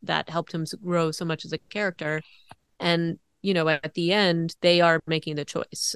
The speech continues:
Um, it, it, you know, despite the fact that a little bit of the choice is taken from them just because of Frank's, um,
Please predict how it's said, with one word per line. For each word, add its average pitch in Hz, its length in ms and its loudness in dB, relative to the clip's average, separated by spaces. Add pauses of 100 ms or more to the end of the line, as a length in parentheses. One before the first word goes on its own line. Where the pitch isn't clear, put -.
(100)
Um, 156 440 -2
it, 175 160 -4
it, 175 260 -2
you 180 80 2
know, 151 220 2 (300)
despite 185 360 2
the 185 60 -2
fact 170 240 0
that 165 120 -2
a 165 60 2
little 180 260 0
bit 175 120 2
of 165 100 2
the 170 80 0
choice 165 260 -2
is 156 100 -8
taken 165 260 -4
from 160 200 -4
them 156 160 0
just 156 200 -6
because 156 260 -6
of 151 200 0
Frank's, - 560 -4 (400)
um, 151 320 -4